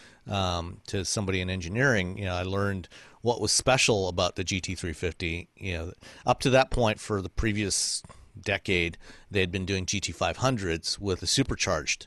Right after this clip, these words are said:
V eight, which they now have again. But the, the G T three fifty was gonna have a naturally aspirated V eight. And, um, at, at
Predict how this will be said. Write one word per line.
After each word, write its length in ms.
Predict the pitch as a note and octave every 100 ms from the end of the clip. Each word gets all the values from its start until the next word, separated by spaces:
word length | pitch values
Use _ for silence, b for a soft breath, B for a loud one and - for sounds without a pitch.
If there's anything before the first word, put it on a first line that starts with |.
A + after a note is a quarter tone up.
| -
V 220 | F#2+ E2
eight, 160 | C#2+ - _ -
which 260 | D#2+ -
they 160 | E2+ E2+
now 180 | E2 D#2+
have 160 | E2
again. 380 | D#2+ A#2+ G#2 D2+ - B B B B B
But 300 | F2+ A2+ A2+
the, 260 | A2+ G#2 G2+
the 100 | -
G 180 | F#2+ C3
T 140 | - A2+
three 180 | A#2
fifty 560 | G2 F3+ F#3 A2+ F#2+ F2 b b b -
was 200 | A2 G2+
gonna 160 | B2 G#2+
have 140 | G#2
a 40 |
naturally 460 | G#2 G2+ G2 A2 G2
aspirated 500 | A#2+ - - F#2 D2+
V 180 | D#2+ C#2+
eight. 180 | A#1 - _ b b b b -
And, 480 | A2+ G2+ G2 F#2 F2+ - _ _ _ _ _
um, 460 | A2+ G2+ F#2+ F#2 - -
at, 240 | A2 - - - _ _ A#2+
at 180 | A2 A2+